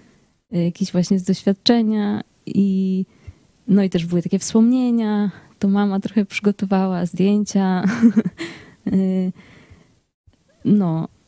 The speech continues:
i <laughs> ja myślę, że warto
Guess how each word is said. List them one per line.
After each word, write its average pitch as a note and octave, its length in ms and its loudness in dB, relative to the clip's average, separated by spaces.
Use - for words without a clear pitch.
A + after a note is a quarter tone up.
i A#3+ 420 -2
<laughs> E3+ 160 -8
ja A#3 100 4
myślę, E4 200 2
że F4+ 120 0
warto A3+ 640 0